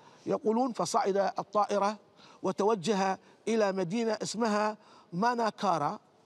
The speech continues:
بعد ساعتين من الطيران، ومن هناك ركبوا حافلة قديمة لا توجد بها مقاعد، حتى استطاعوا أن يبلغوا بعد ساعة قرية نائية أخرى يطلق عليها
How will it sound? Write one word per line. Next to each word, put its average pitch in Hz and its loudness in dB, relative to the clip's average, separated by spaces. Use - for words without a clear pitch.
بعد 196 0
ساعتين 233 -2
من 196 -4
الطيران، 156 -2
ومن 226 0
هناك 240 2
ركبوا 226 -2
حافلة 208 0
قديمة 240 -2
لا 220 2
توجد 220 -2
بها 208 0
مقاعد، 214 2
حتى 233 -2
استطاعوا 214 0
أن 208 -2
يبلغوا 220 0
بعد 202 0
ساعة 247 -2
قرية 254 0
نائية 226 0
أخرى 170 0
يطلق 240 0
عليها 240 2